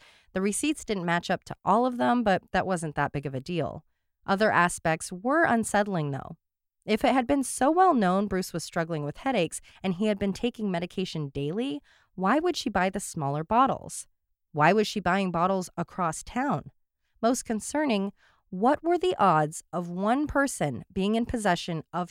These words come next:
two tainted bottles out of fifteen thousand, especially when they were purchased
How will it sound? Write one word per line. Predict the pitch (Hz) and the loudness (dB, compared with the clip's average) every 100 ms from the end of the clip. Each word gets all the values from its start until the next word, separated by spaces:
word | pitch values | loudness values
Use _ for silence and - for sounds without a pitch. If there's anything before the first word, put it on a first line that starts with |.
| - | -10
two | - - 277 330 359 | -14 -4 0 0 -2
tainted | - 233 240 226 | -2 -2 0 -2
bottles | 175 165 190 208 - | 0 2 2 -2 -2
out | 175 175 | -2 -2
of | 165 | -4
fifteen | - 190 - - 180 165 | -4 -6 -6 -6 -4 -4
thousand, | 143 143 147 - - - - _ _ - | -2 -2 -2 -6 -14 -18 -20 _ _ -6
especially | 214 - - 277 - 233 196 190 | -4 -4 -2 -2 0 -2 -2 -2
when | 202 208 | -4 -2
they | 196 | -2
were | 190 185 | -4 -6
purchased | - 254 - 175 - | -4 -6 -4 -4 -6